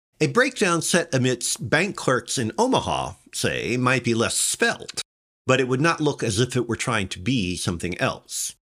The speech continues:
The impulse to imitate may result from when Puzzle was produced, nineteen seventy, on the cusp between the height of European art cinema and the period when a new generation of American filmmakers became the center of international critical attention.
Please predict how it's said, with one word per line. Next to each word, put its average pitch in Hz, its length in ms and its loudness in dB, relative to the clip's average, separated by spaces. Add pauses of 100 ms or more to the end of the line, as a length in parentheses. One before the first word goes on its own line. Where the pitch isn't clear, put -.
(440)
The 185 200 0
impulse 254 460 0
to - 100 -6
imitate 156 420 0
may 143 160 0
result 113 400 2
from 117 180 -2
when 104 220 0
Puzzle 107 340 0
was 87 200 -2
produced, 87 760 -2
nineteen 104 360 -4
seventy, 87 560 -4 (260)
on 127 160 2
the 127 60 0
cusp - 520 -2
between 127 360 -2
the 104 120 0
height 165 380 0
of 120 140 0
European 113 480 0
art 143 240 0
cinema 104 440 0 (280)
and 123 120 2
the 123 60 0
period 135 460 0
when 110 180 0
a 107 80 0
new 170 200 0
generation 117 600 0
of 95 160 -4
American 117 480 0
filmmakers 87 640 -2
became 104 360 -2
the 98 60 -4
center 113 420 -2
of 101 160 -2
international 92 640 -2
critical 78 400 -6
attention. 107 540 -6